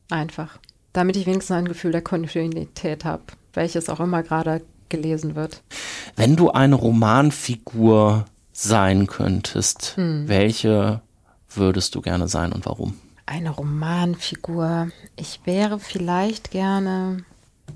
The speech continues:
Speaker 1: hier, guck mal, in Doris Lessings <laughs> Anna. Vielleicht wäre ich gerne Anna in Doris Lessings goldenem Notizbuch.
Speaker 2: Ganz kurz
Speaker 1: <laughs>
Speaker 2: drei Worte dazu. Wer, wer ist Anna?
Speaker 1: Anna ist,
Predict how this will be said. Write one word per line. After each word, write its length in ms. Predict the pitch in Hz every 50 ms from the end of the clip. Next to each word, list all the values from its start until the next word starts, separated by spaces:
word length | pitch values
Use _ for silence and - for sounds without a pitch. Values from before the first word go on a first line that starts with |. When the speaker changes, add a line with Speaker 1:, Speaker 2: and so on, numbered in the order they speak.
| -
Speaker 1:
hier, 380 | - - - 330 311 208 165 170 - - - -
guck 160 | - 269 - 220
mal, 220 | 190 180 175 180 - - - - - _ - - -
in 180 | - 226 247 233
Doris 320 | 226 226 226 233 214 -
Lessings 720 | 220 214 226 - - - 208 247 262 262 - - - - - - - 311 - - 208 247 -
<laughs> 440 | - - 415 - 381 349 320 240 -
Anna. 340 | - - 208 202 170 156 175 - - - _ _ - - - - - - - - - -
Vielleicht 400 | - - 220 202 220 233 220 -
wäre 120 | 208 202
ich 80 | 214 214
gerne 320 | - 196 190 190 - -
Anna 280 | - 175 170 156 170 160 -
in 160 | - 175 180 175
Doris 300 | 170 170 170 170 - -
Lessings 380 | 170 180 - 175 170 - -
goldenem 360 | - 170 165 170 175 170 170 170
Notizbuch. 720 | 175 175 175 - 190 - - - - - 175 170 - - - - - - - - - - - 220 226 - _ - - 196 - - - - - -
Speaker 2:
Ganz 220 | - 113 117 -
kurz 240 | - 110 127 113 -
Speaker 1:
<laughs> 80 | 240 -
Speaker 2:
drei 240 | 110 110 110 107
Worte 320 | 107 92 92 107 - - 139
dazu. 360 | 139 143 143 - - 160 156
Wer, 160 | 123 110 110 104 104 107 - -
wer 280 | 110 113 113 110 -
ist 180 | - - - -
Anna? 380 | - 95 95 95 110 147 180 180 - - - - - _ _ -
Speaker 1:
Anna 500 | - 139 - 208 220 226 226 233 220 214
ist, 560 | - - 190 208 202 - - - - - -